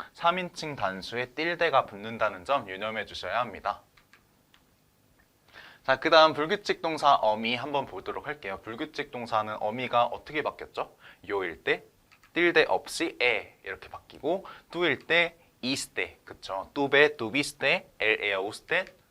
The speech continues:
오, 뚜보 이렇게 틸데가 사라지죠. 자, 그 다음에 nosotros, imos, tuvimos, vosotros, isteis, tuvisteis, ellos, ellas, ustedes, 이에론,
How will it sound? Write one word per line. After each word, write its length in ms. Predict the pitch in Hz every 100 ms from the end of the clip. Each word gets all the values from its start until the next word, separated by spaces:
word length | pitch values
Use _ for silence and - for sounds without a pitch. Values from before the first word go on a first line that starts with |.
| _ _ _ _
오, 300 | - 147 - - _
뚜보 460 | 170 180 113 95 -
이렇게 340 | 98 - 98
틸데가 440 | - 160 156 135 123
사라지죠. 580 | 135 139 - - 127 - - - - -
자, 160 | - 87
그 80 |
다음에 300 | 107 104 110
nosotros, 880 | 135 123 - 147 - 143 143 - - - _ _
imos, 480 | 123 123 117 170 -
tuvimos, 720 | - 113 143 127 156 180 - - - _ - - - -
vosotros, 840 | 110 - 107 - 127 165 175 -
isteis, 640 | 120 131 - - 131 - -
tuvisteis, 920 | 117 107 - - 139 165 180 - - _ _ _ _
ellos, 380 | 120 139 165 160
ellas, 320 | - 110 107 107
ustedes, 640 | 110 - 135 160 180 - - _ _ _
이에론, 480 | 139 156 110 87